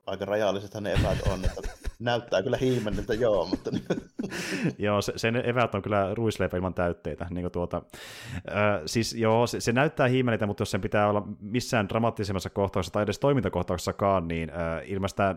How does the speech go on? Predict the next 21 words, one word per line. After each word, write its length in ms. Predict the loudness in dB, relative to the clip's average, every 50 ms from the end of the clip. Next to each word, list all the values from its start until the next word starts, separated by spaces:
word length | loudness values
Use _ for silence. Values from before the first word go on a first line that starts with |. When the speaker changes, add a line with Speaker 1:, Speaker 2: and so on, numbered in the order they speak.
| -4 -10 -8
Speaker 2:
treeniä 380 | -2 0 2 2 2 2 2 2
näyttelyssä 380 | 2 2 2 0 -2 -4 -2
tai 240 | 0 2 2 2 2
koreografiassa, 580 | 2 0 0 0 0 -2 -2 -2 -2 -2 -2 -2
niin 120 | -2 -2
ei 80 | -2 -2
se 120 | -2 0
vaan 140 | -2 -2 -2
pysty 280 | -2 -4 -4 -2 -4
oikein 180 | -4 -4 -4 -4
mihinkään. 420 | -6 -6 -6 -8 -8 -8 -10 -10
Et 60 | -8 -6
se 100 | -4 -4
on 120 | -4 -4
vähän 220 | -4 -4 -4 -4
semmonen 160 | -4 -4 -6 -6
pökkelö. 380 | -6 -8 -8 _ -12 -14 -14 -12 -12
Speaker 1:
Koko 180 | -10 -6 -4 -4
eihän 180 | -2 -2 -2
sillä 160 | -2 -2 -2 -2
mitään 320 | -2 -2 -4 -4 -4 -6